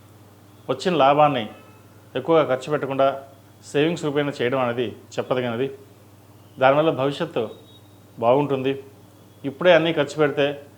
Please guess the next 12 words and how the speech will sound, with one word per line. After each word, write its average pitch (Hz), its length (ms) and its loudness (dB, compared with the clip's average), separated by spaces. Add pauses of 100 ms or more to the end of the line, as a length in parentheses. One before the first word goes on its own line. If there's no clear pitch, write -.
(260)
రేపొద్దున 139 340 0 (100)
పిల్లలకి 147 320 2
మనం 127 220 -2
ఏమీ 143 200 0
పెట్టలేని 131 320 -2
పరిస్థితి 123 320 -6
ఉంటుంది. 120 280 -8 (560)
కాబట్టి 131 240 0
అటువంటి 123 240 -6
విషయాలు 120 260 -6
జాగ్రత్త 113 240 -2
తీసుకోండి. 101 360 -14